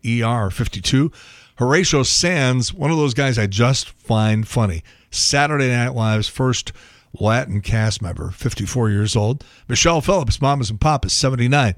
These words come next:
Bruce Dern, eighty-seven. And Doctor Ruth, who is the real deal, she's ninety-five today.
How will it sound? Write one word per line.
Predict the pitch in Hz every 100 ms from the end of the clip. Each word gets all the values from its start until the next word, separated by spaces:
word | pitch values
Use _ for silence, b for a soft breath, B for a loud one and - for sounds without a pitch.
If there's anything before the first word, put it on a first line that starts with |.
| -
Bruce | 147 156 -
Dern, | 117 165 165 127 90 73 - B B B -
eighty-seven. | 127 127 113 131 123 113
And | 104
Doctor | 131 175 - 160
Ruth, | 131 123 143 104 - - b b b b -
who | 127
is | 117 104
the | 110
real | 151 226 208
deal, | 156 147 113 69 67 - _ -
she's | 98
ninety-five | 104 139 202 202 143 - - 175 185 147 95 73 -
today. | - 101 87 67